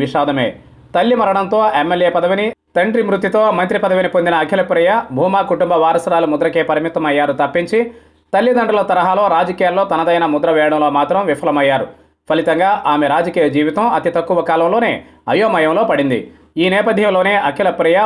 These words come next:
వైసీపీ వైపు చూస్తున్నారనే ప్రచారం ఊపందుకుంది. తండ్రి మరణంతో మంత్రి పదవి దక్కించుకున్న అఖిల ప్రియకు టీడీపీలో తగిన గుర్తింపు లభించలేదనే చెప్పాలి. ఒకప్పటి తన తండ్రి సన్నిహితుడు ఏవీ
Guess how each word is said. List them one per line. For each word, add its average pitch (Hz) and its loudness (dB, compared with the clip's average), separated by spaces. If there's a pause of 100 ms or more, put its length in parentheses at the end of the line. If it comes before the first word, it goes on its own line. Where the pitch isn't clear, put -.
వైసీపీ 185 0
వైపు 156 0
చూస్తున్నారనే 156 0
ప్రచారం 147 0
ఊపందుకుంది. 131 -2 (640)
తండ్రి 170 0
మరణంతో 175 0 (180)
మంత్రి 170 -2
పదవి 170 0
దక్కించుకున్న 165 -2 (220)
అఖిల 165 -2
ప్రియకు 196 0 (320)
టీడీపీలో 185 0 (100)
తగిన 165 0
గుర్తింపు 180 -2
లభించలేదనే 156 0
చెప్పాలి. 139 0 (440)
ఒకప్పటి 214 0
తన 185 -2
తండ్రి 190 0
సన్నిహితుడు 180 0 (100)
ఏవీ 170 0